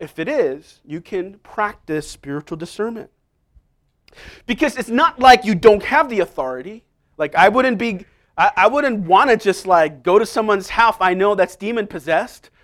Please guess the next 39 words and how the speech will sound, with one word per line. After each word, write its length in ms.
or 120
haunted, 680
some 260
people 260
think, 340
if 180
I 80
didn't 160
have 160
the 120
authority. 760
That'd 180
just 160
be 60
stupid. 480
The 100
good 240
news 360
is, 360
whatever 1080
is 120
taking 300
place 260
in 80
your 140
life 220
that's 200
demonic 720
or 300
you're, 140
you're 180
under 220
assault, 580
you 120
have 260
the 100
authority 580
in 120
Christ 520